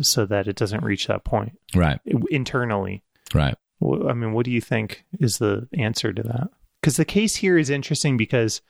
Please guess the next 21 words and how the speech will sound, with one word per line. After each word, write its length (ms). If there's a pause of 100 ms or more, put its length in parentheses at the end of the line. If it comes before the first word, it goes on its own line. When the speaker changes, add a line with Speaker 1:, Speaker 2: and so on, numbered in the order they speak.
(260)
Speaker 1:
there's 460
a, 220 (320)
a 80
bad 540
actor. 600 (800)
There's 240
this 140
guy 340
who's 320 (180)
chipping 540
roots 380
and 120
doing 180
a 40
really 360
bad 280
job 280
of 200
putting 260
up 140
roots. 420